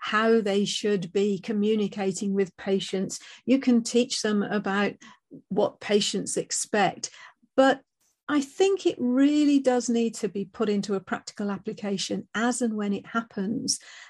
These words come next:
and then letting people talk through,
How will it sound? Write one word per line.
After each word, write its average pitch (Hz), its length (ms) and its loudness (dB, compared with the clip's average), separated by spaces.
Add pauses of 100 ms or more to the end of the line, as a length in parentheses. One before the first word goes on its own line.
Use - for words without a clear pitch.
and 208 100 0
then 226 140 2
letting 240 560 4 (100)
people 226 520 -4
talk 226 420 2
through, 202 480 2